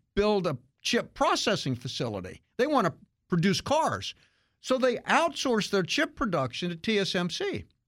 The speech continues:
I mean, it's a, it, it's a marriage made in heaven until you've got a logistical glitch. And so, and so we have to, uh, it sort of forces us to rethink,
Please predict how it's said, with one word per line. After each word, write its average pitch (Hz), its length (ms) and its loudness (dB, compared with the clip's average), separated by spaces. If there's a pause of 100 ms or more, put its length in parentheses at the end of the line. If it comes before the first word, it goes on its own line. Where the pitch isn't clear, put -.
(180)
I 208 40 0
mean, 233 160 4
it's - 160 0
a, 156 80 -6 (120)
it, 185 200 -4
it's - 200 -2
a 214 40 2
marriage 247 400 2
made 190 220 0
in 170 100 0
heaven 190 400 -2 (480)
until 220 260 2
you've 208 140 2
got 180 200 2
a 175 40 2
logistical 165 720 -4
glitch. - 480 -8 (1200)
And 185 160 2
so, 202 380 2 (1160)
and 160 120 -4
so 220 140 0
we 190 180 2
have 247 260 0
to, 175 120 -4 (200)
uh, - 60 -10 (200)
it - 140 -10
sort 269 240 -2
of 185 80 0
forces 254 520 -2
us 147 200 -4
to 165 120 -6
rethink, 185 760 -2